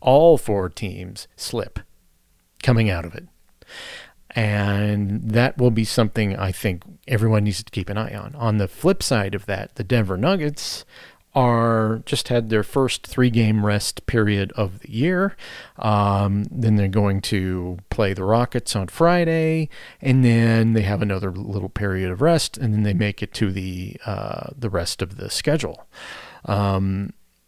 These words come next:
the Nuggets are gonna benefit from this. They're gonna benefit by getting Jamal back, hopefully, uh, by having Aaron Gordon rest some more, and getting everyone absolutely healthy. I'm sure Nikola Jokic is loving the time off that he had right now.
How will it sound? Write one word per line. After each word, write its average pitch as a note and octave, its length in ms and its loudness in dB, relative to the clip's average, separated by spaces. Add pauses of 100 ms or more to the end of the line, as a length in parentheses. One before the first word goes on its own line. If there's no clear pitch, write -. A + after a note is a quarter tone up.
(140)
the C3 120 8
Nuggets D3+ 240 4
are - 40 -2
gonna B2+ 140 4
benefit A2+ 420 0
from G#2+ 140 -4
this. - 300 -10
They're A2+ 100 -6
gonna G2 240 -2
benefit G#2 480 -2
by F#2+ 160 -6
getting F#2+ 420 -8
Jamal G#2+ 440 0
back, C3 300 0
hopefully, D3+ 500 -2 (280)
uh, G#2+ 220 0
by G2+ 320 0
having G2+ 480 -2
Aaron G#2+ 220 0
Gordon A2 340 2
rest G#2+ 220 -2
some C#3+ 160 0
more, F3+ 200 0 (800)
and B2 600 4
getting C3 300 4
everyone A#2+ 720 2
absolutely G#2 580 -2
healthy. G#2 300 -4
I'm C3 120 2
sure B2+ 320 2
Nikola F#2+ 420 -2
Jokic F#2 400 -6
is G2+ 160 -4
loving G2+ 480 -2
the F#2+ 140 -8
time G2+ 300 -2
off F#2 260 -4
that F#2+ 140 -6
he G#2 100 -8
had G2+ 180 -6
right G2+ 180 -6
now. - 180 -12